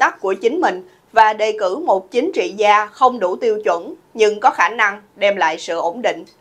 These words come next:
Trong kịch bản này, ứng cử viên tiềm năng có thể là Bí thư Thành ủy Thành phố Hồ Chí Minh Nguyễn Văn Nên hay Bộ trưởng Bộ Quốc phòng Phan Văn Giang. Tuy nhiên, các phe phái trong Đảng có thể không ủng hộ quyết định này. Hình ảnh ông Tô Lâm,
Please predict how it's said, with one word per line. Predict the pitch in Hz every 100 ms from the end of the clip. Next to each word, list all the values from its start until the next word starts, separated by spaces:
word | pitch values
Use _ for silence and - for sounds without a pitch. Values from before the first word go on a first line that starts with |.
| _ _ -
Trong | 214 214
kịch | 214 202
bản | 185 180 285
này, | 220 185 202
ứng | 208 285
cử | 277 196
viên | 240 214 214
tiềm | 202 185 190
năng | 196 202 190
có | -
thể | 262 202 190
là | 208
Bí | 190 320
thư | 254 208
Thành | 175 170
ủy | 170 170 277 -
Thành | 190 180
phố | 190 220
Hồ | 311 180
Chí | 220
Minh | 240 208 208 _ _
Nguyễn | 185 190 262
Văn | 220 202
Nên | 202 202 202 _ _ _
hay | 202 196
Bộ | 190 175 170
trưởng | 180 175 254
Bộ | 220 185
Quốc | 339 -
phòng | 180 175 -
Phan | - 190 196
Văn | 190
Giang. | 127 180 180 - _
Tuy | 208
nhiên, | 214 208 202
các | 240 320
phe | 220
phái | 208 196 262 311
trong | 202
Đảng | 170 156 254
có | 302
thể | 226 180
không | - 208 202
ủng | 180 -
hộ | 180
quyết | 170 247 247
định | 165
này. | 175 165 160 _ _ _
Hình | - 240
ảnh | 202 208 320
ông | 240 233 226
Tô | 233 214
Lâm, | 208 202 208